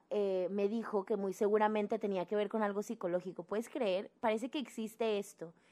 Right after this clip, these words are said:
que depe-, o sea, neta, no quiero ahondar mucho porque no, desconozco mucho del tema, pero parece que existe una cierta cosa de que dependiendo de tu madurez, eh,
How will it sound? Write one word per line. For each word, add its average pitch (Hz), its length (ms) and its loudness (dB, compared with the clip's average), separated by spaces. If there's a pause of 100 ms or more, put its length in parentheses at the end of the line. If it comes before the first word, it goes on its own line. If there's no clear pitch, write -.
(200)
que 196 440 2 (540)
depe-, 220 380 4 (260)
o 240 120 2
sea, 220 340 6 (240)
neta, 269 600 10
no 262 260 6
quiero 320 200 6
ahondar 277 300 10
mucho 277 260 2
porque 262 240 0
no, 233 160 4
desconozco 214 680 2
mucho 247 280 4
del 233 180 2
tema, 180 340 0 (300)
pero 247 200 6
parece 269 340 8
que 339 80 -6
existe 285 480 4
una 269 240 4
cierta 254 480 2
cosa 226 440 4
de 202 160 0
que 185 320 4
dependiendo 214 680 2
de 240 100 6
tu 233 140 2
madurez, 190 800 4 (420)
eh, 190 340 4